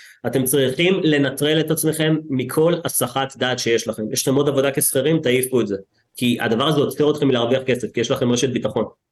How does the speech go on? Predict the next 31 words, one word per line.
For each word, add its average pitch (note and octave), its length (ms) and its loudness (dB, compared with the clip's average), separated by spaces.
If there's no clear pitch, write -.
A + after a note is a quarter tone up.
ואם B2 460 2
אתם D#3 180 2
גרים D3+ 320 4
בסביבה C#3+ 680 0
שלא C3 440 2
תומכת D3 260 2
בכם, B2+ 220 -4
צאו - 160 2
מהבית. C#3+ 440 0
ואם C#3+ 160 2
אין E3 80 4
לכם E3+ 180 2
כסף, E3 440 0
קחו D#3 240 0
הלוואה. C3+ 300 0
זאת - 100 -20
אומרת, E3 160 2
זה C3+ 100 -2
תעשו D3 580 2
דברים D#3+ 540 2
שמוציאים D#3+ 600 2
אתכם F3+ 240 2
מאזור C#3 320 4
הנוחות, C#3+ 300 2
ככה D#3 200 -2
גדלים. D#3+ 460 0
אני B2 120 2
לקחתי D3+ 440 0
הלוואה, C3+ 460 0
הלוואות C3+ 400 0
מצטברות, D#3+ 640 0